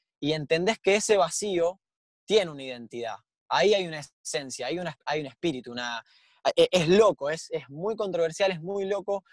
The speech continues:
pero cuando uno lo experimenta y le va dando rodaje y empieza a encontrar esos momentos con claridad, te das cuenta que, que, bueno, que lo que llamamos Dios está dentro de uno. Pasa que, bueno,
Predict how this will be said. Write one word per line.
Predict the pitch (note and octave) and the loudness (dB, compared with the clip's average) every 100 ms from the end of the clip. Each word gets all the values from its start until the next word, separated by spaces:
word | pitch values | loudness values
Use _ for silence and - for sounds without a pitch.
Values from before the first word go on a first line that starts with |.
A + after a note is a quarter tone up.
| _ _ | _ _
pero | D3+ C#3 | -4 -4
cuando | C#3+ C#3+ D3+ | -4 -4 -4
uno | G3 G#3 | -2 0
lo | |
experimenta | F3+ - D3 D3 D#3+ F3+ F#3 E3+ E3 | 0 -2 -4 -4 -4 -4 -4 0 2
y | C#3+ | 2
le | C3+ | 0
va | D#3 | 0
dando | D#3+ D3+ | 0 -2
rodaje | C#3+ C#3 D#3 E3 - D3 C#3+ | -2 2 2 2 0 -4 -2
y | C#3+ | -6
empieza | C3+ B2+ D#3 - D#3 C#3 - _ - | -8 -6 -4 2 2 2 -6 _ -10
a | C3 | -10
encontrar | C3 C3+ C#3 D#3+ | -6 -4 2 2
esos | D#3+ D3 | 2 -4
momentos | B2+ C3 D#3 D#3 | -8 -8 -6 -6
con | - C3 | -6 -4
claridad, | B2 A#2+ A#2+ C#3+ F3 - - _ _ | -2 0 2 4 4 0 -18 _ _
te | C3 | 2
das | C3 - | 2 2
cuenta | D3 D3+ C#3 | -2 0 0
que, | A#2+ A2+ G#2+ - | -2 -4 -6 -2
que, | |
bueno, | C3 E3+ A#2+ A2 - | 2 2 0 -12 -8
que | A2+ G#2+ G2 - - - | -6 -6 -10 -16 -18 -2
lo | G#2 B2 A2+ | 4 4 4
que | A#2+ | 4
llamamos | - A#2+ D3+ D#3+ B2+ | 4 4 4 2 0
Dios | C#3 E3 A3+ - | 4 6 4 -2
está | - - D3 | -6 -2 0
dentro | C#3 C3 C3 | -2 -6 -6
de | B2+ | -6
uno. | A#2 A2 _ _ _ - | -8 -14 _ _ _ -2
Pasa | G3 G#3 | 0 0
que, | D3+ | 0
bueno, | D#3+ C#3 A2 | 0 -2 -8